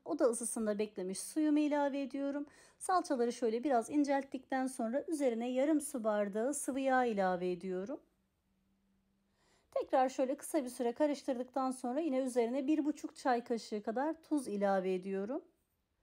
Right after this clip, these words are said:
Tuz miktarını kendi damak lezzetinize göre arttırıp veya azaltabilirsiniz. Ardından yarım çay kaşığı karabiber ve pul biber ekliyorum.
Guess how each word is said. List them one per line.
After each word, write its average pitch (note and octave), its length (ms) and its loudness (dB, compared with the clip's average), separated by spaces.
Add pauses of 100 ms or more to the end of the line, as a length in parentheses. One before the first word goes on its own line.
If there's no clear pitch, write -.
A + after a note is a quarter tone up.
(560)
Tuz G#4+ 200 0
miktarını C#4 520 2
kendi D4+ 320 0
damak D#4 300 4
lezzetinize A#3 540 0
göre A3+ 240 0
arttırıp C4+ 500 0
veya B3+ 180 6
azaltabilirsiniz. B3 1400 -2 (840)
Ardından C#4 460 4
yarım D4+ 260 4
çay A#3+ 280 0
kaşığı G#3 380 -6
karabiber C#4+ 600 0
ve A3 80 -2
pul C4+ 280 0
biber C4 220 2
ekliyorum. G#3 680 -4